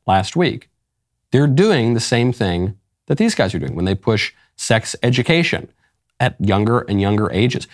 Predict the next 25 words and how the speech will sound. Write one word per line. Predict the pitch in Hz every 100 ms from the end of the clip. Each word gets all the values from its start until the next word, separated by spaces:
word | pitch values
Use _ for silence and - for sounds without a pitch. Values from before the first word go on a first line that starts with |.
| -
When | 123
they | 143
push | 139 - 185
back | - 139 175 185
against | 139 123 117 - -
Ron | 101 104 139
DeSantis's | 135 - 120 131 131 120 123
bill | 120 113
in | 101
Florida | 104 107 135 95 80 - - -
that | 113
says | - 110 101
you | 98
can't | - 131 131 113
do | 117
this | 127 110
kind | - 98
of | 87
stuff | - - 87 - _ _ _
until | 107 113 113
the | 101
kids | - 113
enter | 110 104 95
fourth | - 170 156
grade. | - - -